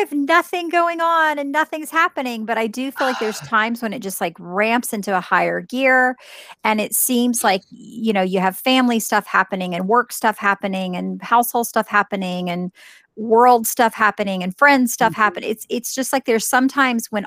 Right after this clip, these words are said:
Speaker 1: all the plates are spinning at one time. And I
Speaker 2: Right.
Speaker 1: feel like I'm fairly good at juggling a lot of plates, but I do feel like there's times when I feel like they all kinda start wobbling a little bit. And it feels like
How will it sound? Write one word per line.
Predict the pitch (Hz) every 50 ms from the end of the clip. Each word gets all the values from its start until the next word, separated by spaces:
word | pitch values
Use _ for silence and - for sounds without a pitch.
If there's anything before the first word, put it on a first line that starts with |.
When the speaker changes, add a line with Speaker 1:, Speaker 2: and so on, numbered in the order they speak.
| -
Speaker 1:
all | - 196 190 190 196 214
the | 202 226
plates | 214 - - 233 220 202 185 - -
are | 202 208
spinning | - - - - 190 190 196 202 214 214
at | 196 170 -
one | 175 175 175 175 175
time. | - - 190 180 175 175 190 240 302 392 - _ _ _ _ _ _ _ _ _ _ _ _ _ _ - -
And | 226 226 220
I | 220
Speaker 2:
Right. | 226 220 - - - 269
Speaker 1:
feel | 269 277 302 339
like | 254 320 294 254 240 - -
I'm | - 226 220 220 220 214 220 220 208
fairly | - - - 220 208 214 226 240 233 233
good | 190 208 196 185 185 185
at | - - 190
juggling | - 208 190 190 190 202 220 240 247 254
a | 262
lot | 262 254 254 262
of | 262 -
plates, | - 277 262 262 269 277 277 - - -
but | - 233 220
I | 208 202
do | 185 - 220 233 226
feel | - - 254 247
like | 240 226 214 - -
there's | 214 202 190 - -
times | - - 202 185 180 185 196 220 233 226 -
when | 196 190
I | 185
feel | 180 - 208
like | 196 190 190 -
they | 185 175 165
all | - - 175 180 185 185 185 185 180 180 180 185
kinda | 185 - - - 190 190 190
start | - - - 202 170 180 180 -
wobbling | 190 185 180 180 190 196 180 170 170 - - 190 - _ _
a | - 202
little | 202 208 208 208 202 190
bit. | 180 196 180 170 - - -
And | 208 196
it | 190 185
feels | - - - 254 247 254 247 247 240 240 -
like | 208 190 180 170 170 - _